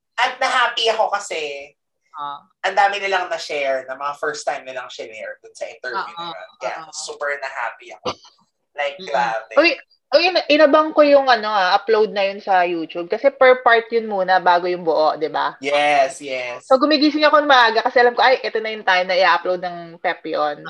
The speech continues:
Speaker 3: So, inabangan ko talaga siya. Tapos, pinanood ko ulit ng buo.
Speaker 2: Oo, oo.
Speaker 1: Oo. So, doon pa lang pala, halos parang naging friends na tayo.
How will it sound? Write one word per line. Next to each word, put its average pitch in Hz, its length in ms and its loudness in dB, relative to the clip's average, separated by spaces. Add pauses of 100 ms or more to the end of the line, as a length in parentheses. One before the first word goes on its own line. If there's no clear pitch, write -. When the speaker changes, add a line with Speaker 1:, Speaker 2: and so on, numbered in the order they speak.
Speaker 3:
So, 170 380 -4
inabangan 196 400 2
ko 202 80 2
talaga 165 320 2
siya. 139 200 -12 (140)
Tapos, 254 300 2
pinanood 320 400 6
ko 311 80 0
ulit 302 160 0
ng 277 160 -2
buo. 165 320 0 (720)
Speaker 2:
Oo, 180 260 -8 (160)
oo. 151 320 -10
Speaker 1:
Oo. 156 400 0 (400)
So, 226 160 0 (160)
doon 226 180 -2
pa 220 140 -2
lang 196 160 -6
pala, 185 160 -4
halos 180 400 -6
parang 165 260 -4
naging 151 300 -18
friends 135 420 -8
na 147 140 -8
tayo. 107 440 -8